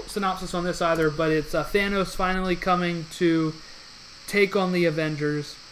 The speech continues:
It's directed by Anthony Russo and Joe Russo, uh, starring every Marvel superhero you can imagine. Um, it's gonna be a big month of, for May,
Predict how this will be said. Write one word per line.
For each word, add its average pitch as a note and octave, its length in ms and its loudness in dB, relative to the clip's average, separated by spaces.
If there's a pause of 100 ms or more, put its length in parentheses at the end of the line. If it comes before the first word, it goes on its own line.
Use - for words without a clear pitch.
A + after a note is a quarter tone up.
(280)
It's - 120 -16
directed F3+ 400 2
by E3+ 160 4
Anthony F3+ 420 -2
Russo E3 440 2
and D3+ 140 -2
Joe D3+ 180 2
Russo, C#3+ 640 -2 (840)
uh, C#3+ 200 -2
starring F3+ 640 2 (800)
every E3+ 260 2
Marvel E3 320 0
superhero D3+ 840 -2
you C#3+ 100 -2
can D3+ 120 -6
imagine. C#3+ 600 -6 (720)
Um, C3+ 540 -4 (2500)
it's - 100 -16
gonna A3 140 8
be A#3 140 4
a G#3+ 40 6
big G#3+ 220 2
month G#3 360 0
of, G3 200 0
for - 520 -6
May, E3 460 0